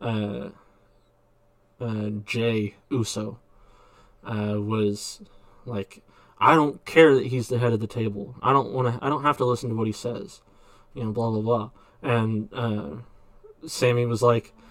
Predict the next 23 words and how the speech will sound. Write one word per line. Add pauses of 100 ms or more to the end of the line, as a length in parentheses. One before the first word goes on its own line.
(260)
"He's
just (200)
not
feeling
very
Usi
right
now." (460)
<laughs> (1040)
And, (300)
and (100)
Roman's
like,
"Is
that
true,
J-,
uh,
Jey? (480)
Are
you
not
feeling